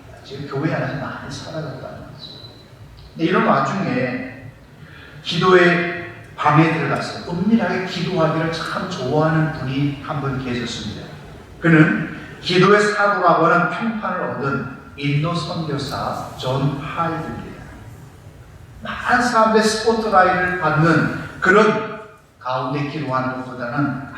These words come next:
아무도 모르는 가운데 밤을 새워 기도하기를 참 좋아했어요. 사무엘이 "나는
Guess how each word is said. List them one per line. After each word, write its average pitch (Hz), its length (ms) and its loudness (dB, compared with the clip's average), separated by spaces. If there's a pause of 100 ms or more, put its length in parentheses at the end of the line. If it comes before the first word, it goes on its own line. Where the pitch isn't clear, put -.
(300)
아무도 202 480 0
모르는 143 400 2
가운데 120 720 -2 (240)
밤을 - 480 -4
새워 202 400 0
기도하기를 160 720 -2
참 165 420 -8
좋아했어요. 175 720 -8 (2250)
사무엘이 175 520 4
"나는 - 520 4